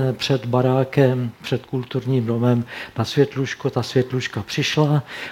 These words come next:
ona ani nepřišla, ona přicupitala a říkala: „Toníku, oni nemají jenom ty nedělní shromáždění, oni mají něco, čemu říkají domácí skupinky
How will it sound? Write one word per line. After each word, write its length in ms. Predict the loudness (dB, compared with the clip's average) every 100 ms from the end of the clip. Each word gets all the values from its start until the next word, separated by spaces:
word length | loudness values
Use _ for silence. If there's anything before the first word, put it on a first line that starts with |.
| -2
ona 180 | 0 4
ani 240 | 6 6
nepřišla, 520 | 4 4 2 2 0
ona 180 | -4 -6
přicupitala 1040 | -2 0 0 -2 0 2 4 6 8 6 4 -4 -16 -14 -14 0
a 120 | 2
říkala: 520 | 4 2 4 6 6 2 -10 -12 4
„Toníku, 680 | 8 10 8 4 0 2 2 0 -6 -12 4
oni 240 | 10 10
nemají 320 | 10 8 8
jenom 240 | 8 8 6
ty 120 | 8
nedělní 460 | 6 6 4 4 2
shromáždění, 720 | 2 0 2 0 0 -2 2
oni 160 | 4
mají 260 | 6 6 6
něco, 280 | 6 4 2
čemu 280 | 2 4 4
říkají 260 | 4 4
domácí 420 | 4 6 4 4 0
skupinky 880 | 0 -2 4 6 6 8 8 8